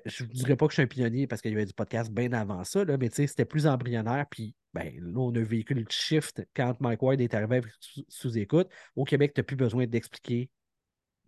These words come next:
normalement c'est quoi un podcast, tu sais, parce que Mike Ward est passé, mais, euh,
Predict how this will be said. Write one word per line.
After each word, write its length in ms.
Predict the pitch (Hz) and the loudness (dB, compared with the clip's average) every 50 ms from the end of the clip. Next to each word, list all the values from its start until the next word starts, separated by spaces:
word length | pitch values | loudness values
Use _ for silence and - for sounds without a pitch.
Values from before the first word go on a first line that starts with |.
| _ _ | _ _
normalement 680 | - 110 110 107 131 135 127 120 120 110 113 123 127 131 | -6 -4 -4 -2 0 0 0 0 0 0 0 0 0 0
c'est 140 | 127 - 135 | 0 0 0
quoi 120 | - 127 120 | 0 0 0
un 60 | 110 | 0
podcast, 380 | - 104 95 - - 76 - - - - | -2 -4 -6 -8 -10 -12 -12 -14 -16 -14
tu 80 | 107 | -14
sais, 60 | 98 - - - - - - _ _ | -14 -14 -18 -20 -20 -20 -20 _ _
parce 200 | - 131 123 - | 0 0 0 2
que 260 | - 147 143 139 139 135 - | 4 6 6 6 6 4 0
Mike 240 | 127 123 120 - - | 0 0 0 0 0
Ward 180 | 123 123 127 | 0 0 2
est 60 | 123 120 | 2 2
passé, 420 | - 110 101 98 - - 151 175 | 2 0 -2 -2 -4 -4 -4 -4
mais, 260 | 160 120 107 101 - _ _ _ _ _ _ _ - | -2 -2 -4 -4 -6 _ _ _ _ _ _ _ -14
euh, 40 | - | -14